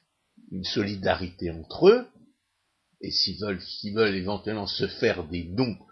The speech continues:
euh, conditionnels, les hommes d'État n'ont pas à s'en mêler. Mais ce n'est pas de cela qu'il s'agit. La, la, la, l'agitation pour le, pour la prétendue reconnaissance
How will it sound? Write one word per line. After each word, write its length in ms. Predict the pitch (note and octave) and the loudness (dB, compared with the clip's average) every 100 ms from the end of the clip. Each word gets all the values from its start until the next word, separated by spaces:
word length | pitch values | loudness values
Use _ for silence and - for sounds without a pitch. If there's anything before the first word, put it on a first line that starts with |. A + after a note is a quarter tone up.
| - - _ _ | -20 -20 _ _
euh, 220 | F#2 E2 - - - - - A2+ F2+ F2 - - - _ _ _ _ - F2+ _ _ _ _ _ _ _ - E2 - - | -4 -4 -6 -10 -8 -8 -10 -10 -10 -10 -14 -18 -20 _ _ _ _ -20 -20 _ _ _ _ _ _ _ -20 -18 -14 -4
conditionnels, 880 | A2 E2+ D#2+ - F#2 G#2 G3 A#3 - _ _ - - - | -4 -2 -2 0 0 4 4 4 -2 _ _ -20 -20 -14
les 200 | F3 F#2 | -8 -4
hommes 120 | G2+ | 0
d'État 300 | F2+ F2+ A3 | 0 4 4
n'ont 160 | A3 F3+ | 4 2
pas 160 | - A2+ | 2 2
à 60 | |
s'en 200 | - F#2+ | 0 -10
mêler. 240 | F#2 E2+ - _ | -10 -12 -14 _
Mais 80 | G2 | -10
ce 160 | - G#2+ | -4 -2
n'est 160 | A#2+ | 0
pas 180 | A#2+ G3 | 4 4
de 140 | C3+ | 4
cela 420 | C3+ - F3+ G#3 F#3+ | 0 0 0 0 -2
qu'il 220 | - F#3 | -6 -12
s'agit. 380 | - - - - _ | -12 -14 -16 -20 _
La, 140 | F2+ F2 | -12 -8
la, 240 | F2 - - | -10 -10 -10
la, 160 | F#2 | 0
l'agitation 720 | F#3 B2+ A2+ - A2 - A#2 | 4 4 2 -2 -2 -2 -8
pour 180 | - F#2+ | -8 -10
le, 80 | F2+ - _ - | -10 -14 _ -14
pour 140 | - | -10
la 80 | F2+ | -8
prétendue 540 | - B2 - G2+ G2+ | -2 -4 -4 -8 -6
reconnaissance 680 | F2+ F2+ - G2 - A2 | -6 -8 -10 -10 -8 -10